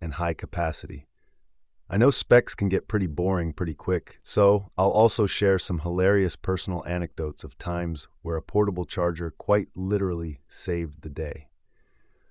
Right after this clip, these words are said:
Like the time I got lost in the middle of nowhere without G P S and my phone was on its last legs. Let me tell you, that little power bank was a godsend.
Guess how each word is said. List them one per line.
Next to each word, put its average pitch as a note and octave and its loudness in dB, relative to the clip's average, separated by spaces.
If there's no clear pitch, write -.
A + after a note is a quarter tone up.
Like G#2 2
the - -4
time A2 4
I G2 4
got F#2+ 4
lost F#2+ 4
in F#2 0
the F2 0
middle G2 2
of E2 -4
nowhere F2 0
without E2 -4
G F#2 -4
P F2 -6
S E2+ -2
and E2 -4
my E2 -4
phone F#2+ -2
was F2 -4
on E2+ -2
its - -10
last E2+ -2
legs. D#2 -8
Let G#2 -2
me G#2 -2
tell F#2 0
you, D2 -6
that G2 2
little G#2+ 2
power F2+ 4
bank E2 -4
was D2+ -8
a D2 -8
godsend. D2 -6